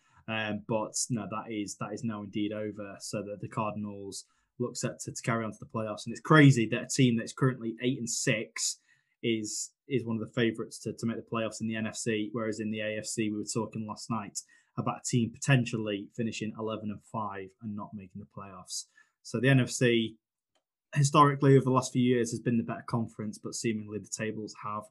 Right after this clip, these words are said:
turned this year. So that is the half nine game at State Farm Stadium in Arizona on Boxing Day. And then we head to the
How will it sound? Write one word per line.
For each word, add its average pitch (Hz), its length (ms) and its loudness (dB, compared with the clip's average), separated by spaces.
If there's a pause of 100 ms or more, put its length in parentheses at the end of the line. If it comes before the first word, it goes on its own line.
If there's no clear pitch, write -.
(140)
turned 107 280 -6
this 104 220 -8
year. 107 340 -4 (420)
So 120 100 -2
that 127 220 4
is 123 200 4
the 123 300 2
half 143 300 6
nine 127 200 6
game 120 480 2 (180)
at 127 140 -10
State 131 320 -2
Farm 127 240 0
Stadium 110 640 -2 (380)
in 143 120 8
Arizona 120 720 4
on 117 340 0
Boxing 151 320 6
Day. 139 380 10 (180)
And 160 160 8
then 151 160 8
we 151 140 8
head 160 360 10 (280)
to 156 360 12 (100)
the 143 540 12